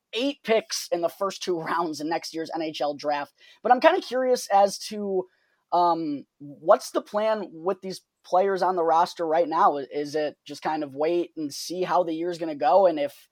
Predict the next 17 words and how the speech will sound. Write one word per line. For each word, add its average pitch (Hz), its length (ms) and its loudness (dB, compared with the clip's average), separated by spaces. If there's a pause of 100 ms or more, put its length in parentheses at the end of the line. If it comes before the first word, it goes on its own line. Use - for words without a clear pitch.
(120)
some 180 200 -2
guys 170 300 2
look 170 160 0
good, 170 200 4
we'll 156 460 0
keep - 260 -8
'em 165 120 0
around? 170 480 2
Or 151 360 4 (280)
wh-, 170 180 -2
what's 226 160 4
kind 294 160 0
of 254 120 0
the 220 120 6
expectation 208 880 -2
with 170 300 -2
this, - 400 -6